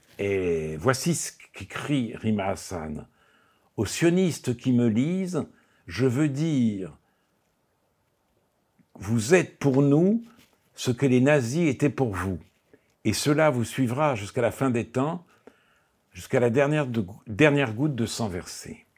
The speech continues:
Ce que les nazis étaient pour vous. Non, les nazis ne visaient pas les sionistes. Ils, euh, les juifs antisionistes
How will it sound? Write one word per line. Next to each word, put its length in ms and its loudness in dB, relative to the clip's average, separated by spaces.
Ce 160 -10
que 100 -2
les 120 0
nazis 480 -6
étaient 200 -6
pour 260 -8
vous. 240 -14
Non, 300 -6
les 100 -6
nazis 560 -4
ne 80 -8
visaient 320 -4
pas 180 -4
les 100 -6
sionistes. 680 -6
Ils, 200 -12
euh, 140 -10
les 140 -10
juifs 260 -6
antisionistes 800 -6